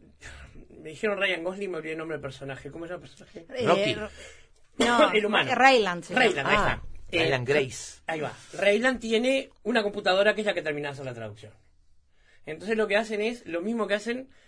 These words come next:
Speaker 1: todos los modelos de inteligencia artificial. Juntan una gran cantidad de datos y los interpretan a través de un modelo, este, grande de lenguaje. Entonces lo que hizo Raylan fue sumar una gran cantidad de signos de Rocky y la computadora lo que hizo fue inter-, interpretarlos.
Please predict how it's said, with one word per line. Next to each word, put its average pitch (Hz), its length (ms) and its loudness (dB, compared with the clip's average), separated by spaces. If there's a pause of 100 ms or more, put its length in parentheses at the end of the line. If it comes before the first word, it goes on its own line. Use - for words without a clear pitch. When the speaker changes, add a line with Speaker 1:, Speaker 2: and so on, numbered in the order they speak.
(240)
Speaker 1:
todos 202 200 2
los 190 120 -6
modelos 175 260 0
de 180 60 -2
inteligencia 156 440 -8
artificial. 143 480 -8
Juntan 165 320 -6
una 143 100 -6
gran 165 220 -2
cantidad 170 320 -4
de 196 60 0
datos 196 480 -2 (320)
y 175 100 -10
los 156 140 -10
interpretan 160 520 -8
a 165 80 -6
través 156 260 -4
de 170 60 -10
un 165 80 -10
modelo, 156 500 -4 (440)
este, 131 400 -12
grande 151 680 -4
de 127 140 -12
lenguaje. 117 420 -14 (1000)
Entonces 131 340 -10
lo 123 120 -10
que 131 80 -8
hizo 156 220 -6
Raylan 170 380 -4
fue 190 320 -4 (360)
sumar 202 460 0
una 165 120 -2
gran 180 180 -2
cantidad 175 380 -2
de 151 120 -4
signos 160 480 -6
de 156 100 -8
Rocky 185 500 -6 (280)
y 185 60 -14
la 180 100 -2
computadora 180 440 -2
lo 180 40 -2
que 170 80 -4
hizo 165 80 -14
fue 185 80 -8
inter-, 185 320 -8
interpretarlos. 131 640 -12